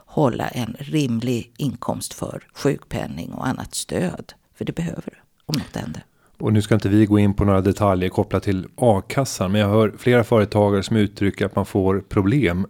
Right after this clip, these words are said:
Speaker 2: när man under, eh, flera månader inte har tagit ut någon lön och sen kontaktar man a-kassan och säger, "Kan jag få ersättning härifrån?"
Speaker 1: Mm.
Speaker 2: Och så säger de, "Ja, men du har ju ditt bolag fortfarande igång."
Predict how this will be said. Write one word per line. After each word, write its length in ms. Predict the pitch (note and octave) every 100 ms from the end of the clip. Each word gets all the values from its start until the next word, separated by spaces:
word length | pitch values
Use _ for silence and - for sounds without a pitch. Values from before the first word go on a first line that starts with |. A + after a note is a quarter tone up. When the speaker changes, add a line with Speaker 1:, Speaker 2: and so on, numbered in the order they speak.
| -
Speaker 2:
när 280 | G#2 F#2+
man 220 | F2+ F2+ F#2+
under, 680 | F#2+ F2+ F2 F2+ F2 F2+ F2+
eh, 60 | - - -
flera 200 | A2+ A2+
månader 360 | A#2 G#2+ G#2+
inte 120 | G#2+ G2+
har 60 |
tagit 240 | G#2+ G2+ G2+
ut 120 | G2
någon 160 | G2+
lön 260 | F#2+ F#2+ F#2+
och 100 | F#2
sen 160 | G#2+ G2+
kontaktar 400 | G2 G2+ F#2 F#2+
man 100 | G2+
a-kassan 480 | G2+ - F#2+ -
och 60 | G2
säger, 220 | F#2+ F2+
"Kan 160 | F#2 G2+
jag 80 | F#2+
få 60 |
ersättning 480 | G#2+ F2 G#2+ - G2
härifrån?" 600 | G#2 C3+ A#2 F2+ - F#2+ -
Speaker 1:
Mm. 320 | E3 D3+ C3 C3 - -
Speaker 2:
Och 100 | G2+
så 80 |
säger 160 | G2 G#2
de, 140 | G2 G#2
"Ja, 100 | G#2+
men 220 | A2 F#2 - _
du 240 | - G2+
har 220 | F#2+ E2
ju 140 | F2 B2
ditt 180 | C#3+ -
bolag 440 | B2 G2+ G2+ G2
fortfarande 720 | A2 G#2 - G#2 F#2+ F#2 F2+
igång." 540 | - G2+ C3 C3+ D#2+